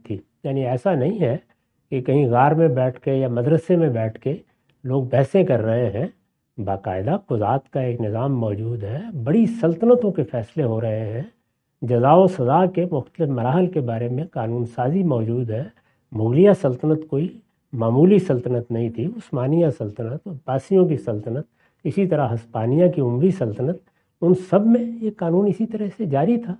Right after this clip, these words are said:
اور میں نے عرض کیا کہ جب مسلمان محکوم ہو گئے عالمی سطح پر، تو اس کے بعد بھی اس قانون کی نہ تعلیم و تدریس بند ہوئی، نہ اس میں تحقیق کا دروازہ بند ہوا۔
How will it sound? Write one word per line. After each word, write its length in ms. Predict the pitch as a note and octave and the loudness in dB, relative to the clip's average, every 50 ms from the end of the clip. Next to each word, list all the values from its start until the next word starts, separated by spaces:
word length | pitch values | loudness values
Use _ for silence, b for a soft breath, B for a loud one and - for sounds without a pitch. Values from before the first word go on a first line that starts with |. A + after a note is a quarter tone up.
| _ _ _ _ _ _ _ _ _ _ | _ _ _ _ _ _ _ _ _ _
اور 100 | C3 A#2+ | -6 -6
میں 180 | A#2+ A#2+ B2+ D3 | -4 -2 0 2
نے 80 | F#3 | 2
عرض 180 | G3 G3+ F#3+ - | 2 2 0 -2
کیا 200 | _ F#3 F#3 G#3 B3 A#3+ - | _ 0 0 0 -2 -2 -2
کہ 120 | A#3 A3 | -2 0
جب 180 | F#3+ E3 E3 E3 D#3 - _ _ _ _ _ _ _ - | 0 0 0 -2 -4 -8 _ _ _ _ _ _ _ -8
مسلمان 580 | B2+ A#2+ - - F3+ E3+ E3+ E3 F3 F3 D#3+ C3 | -6 -4 -2 -2 -2 -2 -2 -2 0 0 0 -2
محکوم 440 | A2+ - - _ - C#4 D4 C#4 | -2 -6 -6 _ 2 4 4 4
ہو 220 | G#3+ C3+ C3+ B2 B2 | 6 4 4 4 4
گئے 120 | B2+ A#2+ | 2 0
عالمی 360 | A#2 G#2 G2+ A2 A2+ C#3+ E3+ | 0 -2 -2 -2 2 2 2
سطح 320 | D#3+ - - B2 - A#2+ A2 G#2+ | 2 2 0 0 2 2 2 2
پر، 100 | B2 D#3+ F3+ - _ _ _ _ _ _ _ _ _ _ _ _ | 0 -2 -4 -6 _ _ _ _ _ _ _ _ _ _ _ _
تو 120 | - F#3+ | -6 -4
اس 160 | F#3+ F#3 - - | -4 -4 -4 -2
کے 120 | - A#3+ | -2 0
بعد 280 | F#3 D#3 F3 G3+ A#3 A#3+ A#3+ | 0 2 2 2 2 0 0
بھی 120 | A3 B3 A#3 | 0 0 0
اس 140 | G#3 - - - | 0 0 -2 -2
قانون 460 | - D#3 C#3 C3+ D3 F3+ G#3+ A3 G3 | -2 0 2 2 4 4 4 2 0
کی 120 | - A3+ A3+ | 0 0 0
نہ 100 | A3+ A3 A3 - | 0 0 -2 -2
تعلیم 340 | - D#3 C#3+ C#3 D#3 E3 F#3 | -2 0 0 0 2 2 2
و 60 | G#3+ | 0
تدریس 420 | G#3 - E3+ D3+ C3 E3+ B3 A#3 - A3+ | 2 2 0 2 4 4 4 4 2 2
بند 240 | F#3 A3 A#3 A3+ | 2 4 6 6
ہوئی، 320 | G3 G#3 A3+ A#3+ A#3 - - - - _ _ _ _ _ _ _ _ _ | 6 6 6 4 2 -4 -8 -12 -16 _ _ _ _ _ _ _ _ _
نہ 160 | - B2+ C#3 E3+ F#3+ G3+ | -4 -2 0 0 0 -2
اس 240 | G#3 G#3+ F#3+ - - | -2 -6 -6 -4 -2
میں 100 | G#3+ A3 A3 - | -2 -2 -2 -2
تحقیق 420 | - F3+ B2 B2 - - G#3 A#3 A#3 A#3 - | -2 -2 -2 -2 -2 0 0 0 0 2 2
کا 60 | G#3+ | 2
دروازہ 340 | F#3 E3 D#3 D3 C3+ C3 C3 | 4 4 4 2 2 0 -2
بند 280 | B2+ A#2 A#2+ G#2+ F2+ F2+ | -4 -4 -6 -6 -8 -8
ہوا۔ 140 | G2+ G2 | -10 -14